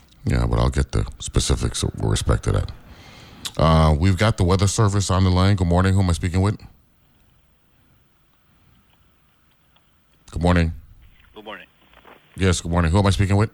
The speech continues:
Speaker 2: David Sanchez.
Speaker 1: Hey, David.
Speaker 2: ¿Cómo estás?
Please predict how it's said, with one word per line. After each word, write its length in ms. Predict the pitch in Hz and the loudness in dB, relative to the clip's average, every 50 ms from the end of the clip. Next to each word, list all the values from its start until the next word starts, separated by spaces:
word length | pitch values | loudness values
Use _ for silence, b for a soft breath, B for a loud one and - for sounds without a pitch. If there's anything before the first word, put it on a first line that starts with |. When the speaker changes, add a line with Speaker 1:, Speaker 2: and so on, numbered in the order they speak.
| - - - _ _ _ _ _ - - _ _ - | -8 -20 -20 _ _ _ _ _ -20 -20 _ _ -10
Speaker 2:
David 240 | - 107 113 110 104 - - | -8 -6 -6 -6 -8 -8 -8
Sanchez. 300 | 117 90 87 - - - - - | -10 -10 -10 -12 -18 -18 -10 -6
Speaker 1:
Hey, 120 | 110 104 | -4 -2
David. 420 | 90 98 98 110 135 135 104 76 - - _ _ - - _ _ b b b b b b b b _ _ _ _ | 0 2 2 2 2 2 0 -2 -6 -12 _ _ -20 -20 _ _ b b b b b b b b _ _ _ _
Speaker 2:
¿Cómo 160 | - - 98 95 | -16 -12 -12 -10
estás? 240 | - - 104 - | -6 -6 -6 -6